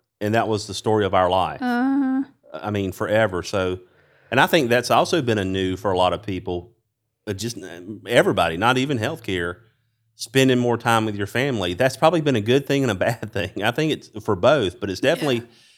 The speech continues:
Speaker 1: for me, it's been, it's been a great thing.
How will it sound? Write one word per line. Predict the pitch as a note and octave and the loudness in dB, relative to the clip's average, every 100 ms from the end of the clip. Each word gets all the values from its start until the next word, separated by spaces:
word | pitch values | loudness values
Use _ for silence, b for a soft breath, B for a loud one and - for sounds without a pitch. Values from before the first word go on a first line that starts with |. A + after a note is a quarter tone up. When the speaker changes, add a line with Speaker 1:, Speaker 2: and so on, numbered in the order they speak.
| b | b
Speaker 1:
for | - B2 | 0 2
me, | B2 E3 D#3+ C3+ | 4 4 4 2
it's | - A2 G#2 | -2 -4 -2
been, | B2 A2+ G#2+ E2+ - _ _ _ _ _ _ _ - | 0 2 0 -4 -10 _ _ _ _ _ _ _ -8
it's | G#2+ | 0
been | A#2+ | 0
a | G2 | 0
great | F2 G#2+ A2+ C#3+ - | 2 6 6 4 0
thing. | C3+ C#3 C#3+ C#3+ | -2 0 -2 -6